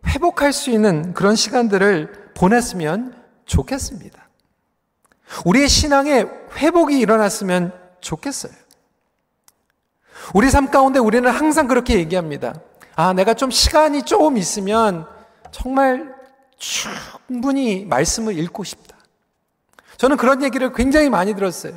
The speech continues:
목사님, 너무 바빠요. 좀 슬로우 다운 하면 시간이 있으면 성경책 실컷 읽고 싶어요." 여러분, 지금 성경책 실컷 읽고 계십니까?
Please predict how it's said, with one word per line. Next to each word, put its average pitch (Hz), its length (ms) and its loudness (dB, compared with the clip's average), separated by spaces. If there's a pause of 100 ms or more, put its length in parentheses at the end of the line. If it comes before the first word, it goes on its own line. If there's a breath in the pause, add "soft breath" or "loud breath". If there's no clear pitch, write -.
(120)
목사님, 214 300 -6
너무 226 200 2
바빠요. - 640 -4 (1500 soft breath)
좀 285 220 2
슬로우 320 400 4
다운 277 260 4
하면 247 300 0
시간이 302 440 0
있으면 262 400 0
성경책 285 560 -4 (160)
실컷 - 600 -4
읽고 247 200 -4
싶어요." - 320 -14 (680)
여러분, 139 520 -2 (400)
지금 160 240 -4
성경책 220 500 -2
실컷 247 600 -2
읽고 165 260 -2
계십니까? 120 520 -10